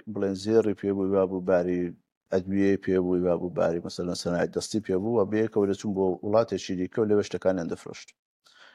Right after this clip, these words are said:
ئیدەی کاروان چێرس لەوێ ڕاهاتوە کە ئەگەر تۆ ئینڤێستۆرێکی یان ستارتاپێکی یان تەلەنتێکی وەکو بەرنامەنویسێک، ئەمە تەواوی ئەوانە دەکەن یەک دانە کاروان و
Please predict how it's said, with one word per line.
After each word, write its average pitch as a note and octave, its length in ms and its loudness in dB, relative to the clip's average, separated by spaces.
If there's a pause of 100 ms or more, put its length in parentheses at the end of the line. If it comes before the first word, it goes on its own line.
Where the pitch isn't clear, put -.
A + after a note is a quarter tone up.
(120)
ئیدەی C3+ 220 -4
کاروان B2 360 4
چێرس C#3 220 2
لەوێ C3 220 2
ڕاهاتوە F#2 360 4
کە - 100 -2
ئەگەر G2 220 2
تۆ - 120 -4
ئینڤێستۆرێکی G#2 880 2
یان F2 240 2
ستارتاپێکی F#2+ 760 0
یان G#2 180 -2
تەلەنتێکی G2+ 520 0
وەکو F2+ 200 -4
بەرنامەنویسێک، F2 760 0
ئەمە F#2+ 200 -4
تەواوی G#2+ 380 4
ئەوانە F#2 260 4
دەکەن F2 260 -4
یەک G2 180 -2
دانە F2 200 0
کاروان F#2 440 0 (920)
و G#2 100 -2